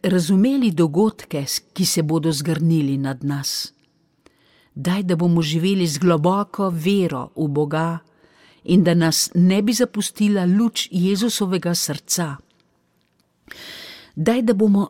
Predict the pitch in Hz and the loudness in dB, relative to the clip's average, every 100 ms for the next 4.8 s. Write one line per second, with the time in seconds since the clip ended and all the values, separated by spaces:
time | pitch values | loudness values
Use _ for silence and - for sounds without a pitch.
0 | - 175 185 247 285 - - 220 - 208 | -2 0 2 2 0 -4 0 0 2 -2
1 | 180 139 139 120 135 139 - 165 160 165 | 0 -2 -2 -4 -8 -12 -4 0 2 4
2 | 226 254 262 240 - - 190 202 214 - | 4 2 2 2 0 -2 -2 -2 -4 -6
3 | - - _ _ _ _ _ _ - 185 | -12 -16 _ _ _ _ _ _ -2 2
4 | 175 160 160 156 170 180 156 147 | 4 4 0 0 0 0 0 -4